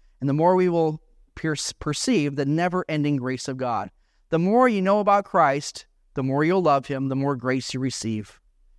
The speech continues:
and grace upon grace. We not only grow in grace, but we also grow in the knowledge. Grow, we, we grow in the knowledge of our Lord and Savior, Jesus Christ. So it's interesting here. Christ is, number one, he's the author of grace,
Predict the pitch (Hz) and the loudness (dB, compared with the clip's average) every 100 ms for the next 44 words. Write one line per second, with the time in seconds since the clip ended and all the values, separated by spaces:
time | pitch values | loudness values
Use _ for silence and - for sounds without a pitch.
0 | _ - 131 120 131 139 - 135 - 117 | _ -2 0 2 2 2 0 -4 -2 -2
1 | 120 110 98 95 - - - _ _ _ | -2 0 -2 -2 -8 -10 -16 _ _ _
2 | _ _ _ _ 143 151 226 233 180 160 | _ _ _ _ -2 2 4 4 2 2
3 | 196 170 165 190 160 160 151 156 170 - | 2 2 2 0 0 -4 0 2 0 0
4 | 160 135 147 143 143 147 143 139 123 - | -4 -2 0 0 -2 -2 0 0 -4 -6
5 | _ _ - 139 143 165 160 107 - - | _ _ -2 0 4 4 4 2 -8 -16
6 | - _ 139 131 135 139 127 135 139 147 | -18 _ -4 -2 -2 -6 -2 0 2 2
7 | 147 139 143 127 117 117 123 123 117 123 | 2 2 0 -2 -4 -2 -2 -2 0 -2
8 | 113 113 127 110 107 - 131 101 - _ | -2 -6 -6 -10 -8 -4 -4 -4 -14 _
9 | _ _ _ _ _ - 170 156 147 - | _ _ _ _ _ -2 2 4 2 -2
10 | 156 220 220 175 160 143 135 120 156 _ | 0 0 0 -2 -2 -4 -4 -6 -8 _
11 | _ _ _ _ _ 135 - 208 185 185 | _ _ _ _ _ -18 -4 4 4 4
12 | 214 170 160 156 - 175 190 185 160 156 | 0 -2 0 0 -2 -2 0 0 0 0
13 | 196 185 180 - 165 220 220 180 156 139 | -2 -2 -6 0 2 4 2 0 0 0
14 | 123 113 165 - - | -6 -4 -6 -6 -12